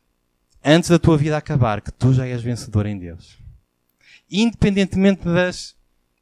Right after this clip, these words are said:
dificuldades e das tempestades, e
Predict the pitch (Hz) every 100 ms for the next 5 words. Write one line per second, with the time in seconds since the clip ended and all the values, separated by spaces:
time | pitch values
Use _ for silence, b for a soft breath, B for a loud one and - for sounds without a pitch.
0 | _ 170 - 160 - 135 123 151 170 156
1 | 156 147 - 160 - - - 147 151 160
2 | 151 139 131 143